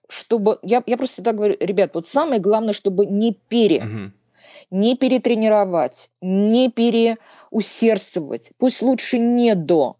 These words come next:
Speaker 1: Потому что это всё достаточно серьёзно. Я говорю, диабет — заболевание серьёзное, потому что, м, оно тянет за собой очень большую вереницу. Там, кроме диабета, не знаю, у них, э,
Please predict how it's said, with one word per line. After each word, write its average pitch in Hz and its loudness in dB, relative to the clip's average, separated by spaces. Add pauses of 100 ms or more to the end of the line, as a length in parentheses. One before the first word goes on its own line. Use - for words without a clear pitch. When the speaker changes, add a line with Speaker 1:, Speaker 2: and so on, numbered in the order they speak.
(880)
Speaker 1:
Потому 196 0
что - -4
это 254 0
всё - -6
достаточно 190 -2
серьёзно. 175 -4
Я 170 -2
говорю, 185 0
диабет — 190 0 (300)
заболевание 190 0
серьёзное, 180 -2
потому 180 -2
что, 185 0 (400)
м, 180 -2 (140)
оно 202 2
тянет 233 0
за 180 -6
собой 202 0 (220)
очень 220 -2
большую 175 -4
вереницу. 165 -8
Там, 214 2
кроме 262 2
диабета, 226 0 (420)
не 226 -8
знаю, 202 -2
у 180 -4
них, 208 -4
э, 170 -2